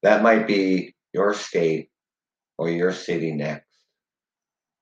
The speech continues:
And here you still today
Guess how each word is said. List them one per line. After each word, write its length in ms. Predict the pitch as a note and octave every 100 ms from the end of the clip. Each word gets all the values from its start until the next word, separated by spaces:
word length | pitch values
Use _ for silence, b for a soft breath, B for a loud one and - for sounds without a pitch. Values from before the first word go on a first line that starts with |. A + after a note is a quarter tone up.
| _ _ _ _ _ _ _ _ _ _ _ _ _ _ _ _ _ _ _ _ _ _ _ _ _ _ _ _ _ _ _ _ _ _ _ _ _ -
And 160 | G#2 G#2
here 380 | A#2 C3+ C#3+
you 220 | C3+ E2+ F#2
still 540 | - A#2+ A#2+ A#2 A2+
today 760 | - A2 G2+ F#2 D#2+ D#2 D2+